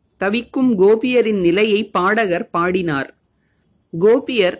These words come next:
மாதவிக் கொடிகள் நிறைந்த தோட்டத்தில் மாதவனை தேடி அலைகின்றனர். "மாதவிக் கொடியே, என் மாதவனை தா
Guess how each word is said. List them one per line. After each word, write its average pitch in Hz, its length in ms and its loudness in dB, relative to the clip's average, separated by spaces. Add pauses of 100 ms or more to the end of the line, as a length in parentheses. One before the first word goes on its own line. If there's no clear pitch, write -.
மாதவிக் 240 600 -2
கொடிகள் 202 460 2
நிறைந்த 185 460 0
தோட்டத்தில் 208 720 -4
மாதவனை 202 600 -2
தேடி 226 360 0
அலைகின்றனர். 170 840 -2 (580)
"மாதவிக் 240 580 0
கொடியே, 175 680 0
என் 180 260 -2
மாதவனை 208 680 0
தா 165 400 -4